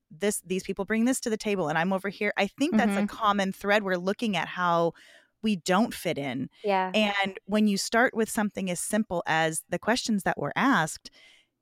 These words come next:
Speaker 1: it is like an invitation to, like, to get to know you. But at the same time, all of a sudden you realize, like you said, Kara,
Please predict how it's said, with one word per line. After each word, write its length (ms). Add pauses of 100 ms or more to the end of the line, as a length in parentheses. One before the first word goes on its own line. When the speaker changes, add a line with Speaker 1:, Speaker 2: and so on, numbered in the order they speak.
(140)
Speaker 1:
it 80
is 220
like 180
an 80
invitation 640
to, 120
like, 160 (140)
to 100
get 200
to 100
know 200
you. 180
But 140
at 100
the 80
same 240
time, 460 (280)
all 140
of 60
a 40
sudden 300
you 100
realize, 520
like 220
you 60
said, 180 (160)
Kara, 280